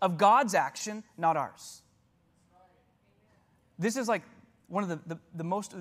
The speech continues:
maybe not one of, the <laughs> most important bedrock of Christian belief. If you're here and you thought, "Gotta do good works so I can get into heaven," I want to assure you that that will not save you. Paul's telling you here, you can't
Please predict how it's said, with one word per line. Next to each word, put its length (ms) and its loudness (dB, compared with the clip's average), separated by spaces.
maybe 260 -8
not 140 -6
one 180 -6
of, 160 -12
the 120 -2
<laughs> 0 -
most 300 -2
important 400 -10
bedrock 380 -6
of 100 -18
Christian 360 -16
belief. 260 -18
If 120 -14
you're 160 -4
here 300 -6
and 80 -6
you 60 -8
thought, 320 -4
"Gotta 140 -6
do 80 -8
good 140 -8
works 360 -6
so 140 -6
I 40 -4
can 60 -10
get 80 -10
into 120 -10
heaven," 180 -8
I 100 -8
want 140 -4
to 80 -8
assure 320 -10
you 320 -10
that 80 -8
that 160 0
will 120 -4
not 180 -6
save 260 -10
you. 160 -20
Paul's 280 -2
telling 240 -6
you 100 -8
here, 340 -8
you 120 -10
can't 340 -14